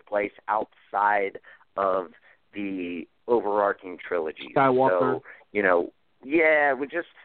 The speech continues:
Speaker 1: starting with episode one and going to, up to episode eight, like, let's get some shit that happens way before that or way after it or, you know, like, or, or
Speaker 2: I'm
Speaker 1: just
Speaker 2: with
Speaker 1: way
Speaker 2: you.
Speaker 1: outside of it. Um,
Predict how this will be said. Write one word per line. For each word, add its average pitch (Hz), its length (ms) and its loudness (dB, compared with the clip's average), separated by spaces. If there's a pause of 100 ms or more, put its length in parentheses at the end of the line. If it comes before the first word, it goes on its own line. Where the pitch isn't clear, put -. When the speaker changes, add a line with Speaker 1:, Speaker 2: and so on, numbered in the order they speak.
(120)
Speaker 1:
starting 190 320 0
with 185 120 -2
episode 156 520 -2
one 139 320 0
and 123 120 -6
going 131 380 -2 (140)
to, 117 200 -4
up 123 120 0 (100)
to 120 180 -4
episode 113 440 -2
eight, 110 240 0
like, 101 180 -2 (260)
let's 208 240 -2
get 254 160 -2
some 208 200 -8
shit 170 180 0
that 135 160 -4
happens 139 400 -6
way 123 220 2
before 123 400 -2
that 98 280 2
or 90 60 -2
way 131 240 2
after 123 480 0
it 92 240 0
or, 85 220 -4 (340)
you 120 100 -2
know, 117 320 2
like, 104 280 2
or, 135 240 2
or 139 120 0
Speaker 2:
I'm 269 180 2
Speaker 1:
just 139 80 -2
Speaker 2:
with 160 100 4
Speaker 1:
way 151 60 4
Speaker 2:
you. 131 280 2
Speaker 1:
outside 110 360 0
of 87 120 -2
it. 78 240 -4 (380)
Um, 107 580 0